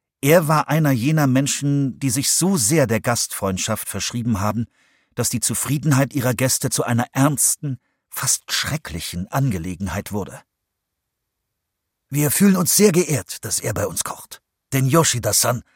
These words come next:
hat kein eigenes Restaurant. Er kocht nur für eine Handvoll Privatkunden in aller Welt.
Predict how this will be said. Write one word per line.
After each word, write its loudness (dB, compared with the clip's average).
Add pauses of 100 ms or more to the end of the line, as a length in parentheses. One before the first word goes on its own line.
(140)
hat -4
kein 2
eigenes -2
Restaurant. -6 (480)
Er -6
kocht -2
nur 4
für 2
eine 4
Handvoll 0
Privatkunden -2
in -4
aller 0
Welt. -14